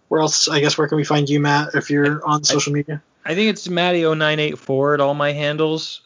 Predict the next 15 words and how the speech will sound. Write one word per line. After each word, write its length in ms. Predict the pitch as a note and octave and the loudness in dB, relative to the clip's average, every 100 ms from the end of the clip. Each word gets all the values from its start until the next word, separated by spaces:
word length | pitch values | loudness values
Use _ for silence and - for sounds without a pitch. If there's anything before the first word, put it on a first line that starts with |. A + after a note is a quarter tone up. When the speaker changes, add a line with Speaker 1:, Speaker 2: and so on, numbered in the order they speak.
| - | -12
Speaker 2:
So, 320 | - - B2+ | -2 0 2
Speaker 1:
Yeah. 280 | B2+ A#2+ A2+ | 4 4 2
Speaker 2:
um, 160 | A2+ - _ _ - - - _ | 0 -8 _ _ -20 -20 -20 _
uh, 220 | A2 A#2 B2 | 0 2 4
like 120 | F3 | 2
I 20 | |
said, 220 | F3 E3+ | 0 0
I'm 100 | D3+ | 2
not 200 | E3 E3+ | 2 2
that 180 | E3+ E3 | 2 0
frequent 400 | D#3 D3+ D#3 D3 | -2 -2 -4 -2
on 160 | C#3 C3+ | -2 -2
Twitter. 520 | C3 B2 C3 C3+ C3+ - - _ - | 0 2 2 0 -2 -14 -16 _ -6
Speaker 1:
Mm-hmm. 120 | D#3+ | 0
Speaker 2:
Uh, 460 | B2+ A#2+ A#2 A2+ | 2 2 4 2